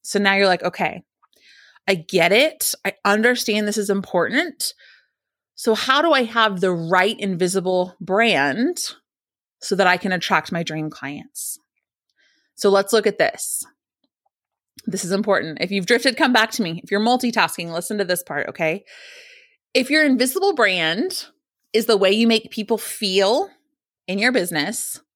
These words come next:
we realize that how you make people feel is gonna begin with, how do you feel about your business? How do you feel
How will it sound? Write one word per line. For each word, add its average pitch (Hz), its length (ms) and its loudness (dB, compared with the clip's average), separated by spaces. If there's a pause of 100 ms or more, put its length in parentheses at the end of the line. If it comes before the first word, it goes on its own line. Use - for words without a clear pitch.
(840)
we 233 160 4
realize 233 440 4
that - 160 0
how 220 340 2
you 220 180 0
make 196 200 -2
people 190 220 -6
feel 190 400 0
is - 160 -2
gonna 180 180 0
begin 208 460 2
with, 165 400 0 (480)
how - 260 -2
do 175 160 -4
you 175 460 0
feel - 520 -8 (960)
about 170 320 2
your 156 140 -2
business? - 800 -8 (180)
How 254 280 0
do 311 260 4
you 226 540 0
feel 240 920 -4